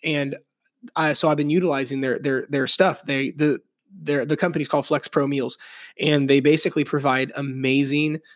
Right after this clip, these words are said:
amazing meals. Um, it's a meal prep service. So, like, if you don't like to cook, or if you find yourself going out to eat a lot, spending a lot of money, um, like, on your lunch hour and all this stuff,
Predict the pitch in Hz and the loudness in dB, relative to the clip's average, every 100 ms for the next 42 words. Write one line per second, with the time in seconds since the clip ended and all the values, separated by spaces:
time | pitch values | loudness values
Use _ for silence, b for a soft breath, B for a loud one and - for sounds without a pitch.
0 | b - 143 139 139 127 139 135 135 160 | b -8 -2 2 2 2 -2 -4 2 6
1 | 170 87 - b b b 156 139 - 160 | 6 2 -8 b b b -2 0 0 4
2 | 175 202 - - 127 175 - 147 135 131 | 6 6 2 0 -2 -2 0 0 0 -4
3 | - _ - 151 156 139 147 151 - 202 | -10 _ -4 2 2 2 0 0 2 2
4 | - 156 147 151 165 160 156 147 160 139 | 2 -2 -2 -4 0 0 2 0 -2 0
5 | 147 156 156 143 175 190 143 139 - - | 0 2 0 0 2 4 4 0 -4 -4
6 | 165 147 143 - 151 147 139 143 214 175 | -2 -2 -4 -4 2 4 4 4 4 2
7 | 160 B B B B - 143 123 143 156 | -2 B B B B 0 0 0 -4 -2
8 | 143 135 170 - 160 160 156 147 147 143 | 0 2 2 4 4 4 4 4 2 0
9 | - 208 156 | 4 2 2